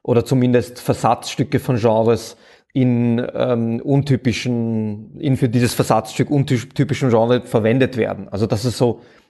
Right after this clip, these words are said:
etwas, was für mich total interessant ist, bis heute noch, ja.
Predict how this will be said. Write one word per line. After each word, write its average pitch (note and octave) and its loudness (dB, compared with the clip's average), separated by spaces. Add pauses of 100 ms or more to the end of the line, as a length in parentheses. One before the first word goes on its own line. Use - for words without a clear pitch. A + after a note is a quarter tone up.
(120)
etwas, A2+ -2
was A#2 0
für B2+ 0
mich A#2+ -2
total A2 0
interessant A2 -4
ist, A2+ -10
bis - -4
heute A2+ 2
noch, F#2 -6
ja. G#2+ -4